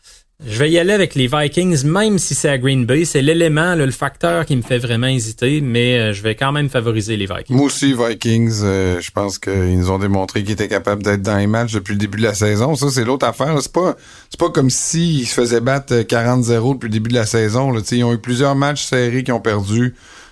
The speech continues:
Speaker 2: Ils sont dans tous les matchs, ils vont l'être dans celui-là, puis ils vont aller chercher la victoire. Jordan Love, pas capable de gagner dans un match serré, à mon avis, en ce moment. Tennessee, qui sont en train de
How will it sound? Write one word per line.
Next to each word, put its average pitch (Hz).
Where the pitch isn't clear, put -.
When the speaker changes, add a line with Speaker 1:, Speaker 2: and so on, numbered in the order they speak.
Speaker 2:
Ils -
sont 117
dans 123
tous 143
les 117
matchs, 113
ils 104
vont 107
l'être 113
dans 104
celui-là, 101
puis 98
ils 95
vont 95
aller 95
chercher 92
la 90
victoire. 92
Jordan 98
Love, 104
pas 107
capable 107
de 101
gagner 98
dans 104
un 98
match 98
serré, 95
à 110
mon 104
avis, 101
en 110
ce -
moment. 110
Tennessee, 170
qui -
sont 113
en 107
train 117
de 92